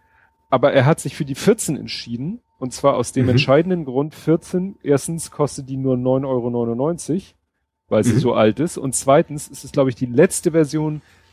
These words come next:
Speaker 1: die einen Splitscreen bietet.
Speaker 2: Ah, okay. Ja,
Speaker 1: Ja,
Speaker 2: macht
Speaker 1: weil er
Speaker 2: Sinn.
Speaker 1: will ja, er will ja
Speaker 2: Mhm.
Speaker 1: mit mir spielen und nicht mit irgendjemandem übers Internet.
Speaker 2: Mhm.
Speaker 1: Problem, wir kriegen das nicht eingeschaltet.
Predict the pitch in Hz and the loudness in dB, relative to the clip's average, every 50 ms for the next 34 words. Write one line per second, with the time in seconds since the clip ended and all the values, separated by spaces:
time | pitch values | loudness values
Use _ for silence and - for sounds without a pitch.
0 | _ _ 143 143 135 135 - - - - 147 202 190 - - - - 127 131 127 | _ _ 0 0 0 0 -4 -8 -4 -2 -2 -2 -2 -4 -12 -12 -6 -2 -2 0
1 | 120 117 104 - 107 101 - 104 92 - _ _ _ _ _ _ _ _ _ _ | 0 -2 -4 -10 -16 -16 -14 -16 -16 -16 _ _ _ _ _ _ _ _ _ _
2 | _ _ _ - - - _ - - 117 117 117 117 113 98 - 117 120 - 92 | _ _ _ -18 -18 -18 _ -4 -2 0 0 0 -2 -2 -4 -6 -6 -4 -4 -4
3 | - - - - - 110 107 113 143 180 127 127 127 131 120 123 131 131 131 135 | -6 -6 -10 -6 -4 -2 0 2 2 4 4 6 6 6 6 6 6 6 6 6
4 | 139 135 - - 135 131 127 127 127 143 143 139 143 165 - 139 156 190 214 - | 6 4 2 0 -2 -2 -2 0 4 4 6 6 4 2 0 0 2 4 4 4
5 | - - - 131 131 127 127 123 120 127 120 - 131 127 123 127 127 127 123 123 | 2 -2 0 2 2 2 2 2 0 -2 -4 -4 -4 -4 -2 0 0 0 0 0
6 | 127 131 117 107 123 120 131 131 - 170 185 170 139 120 98 90 - - _ _ | 0 0 -2 -2 -2 -2 -2 0 0 -2 0 2 2 2 0 -2 -6 -10 _ _
7 | _ _ _ _ _ _ _ _ _ _ _ - 120 113 113 - - - - _ | _ _ _ _ _ _ _ _ _ _ _ 0 2 2 2 0 -2 -6 -14 _
8 | _ _ _ _ _ _ _ _ _ _ _ _ _ - - 170 160 165 220 240 | _ _ _ _ _ _ _ _ _ _ _ _ _ -2 0 2 4 6 6 6
9 | 175 185 247 - _ _ _ _ _ _ _ _ _ _ _ _ _ _ _ _ | 4 4 0 -6 _ _ _ _ _ _ _ _ _ _ _ _ _ _ _ _
10 | _ _ _ _ _ _ - 127 147 151 - - 170 170 151 135 123 - 135 143 | _ _ _ _ _ _ -4 0 0 0 2 2 2 2 4 2 2 2 0 -2
11 | 156 156 147 123 - - 110 101 - - - _ | -2 -2 -4 -4 -4 -2 -2 -2 -4 -6 -12 _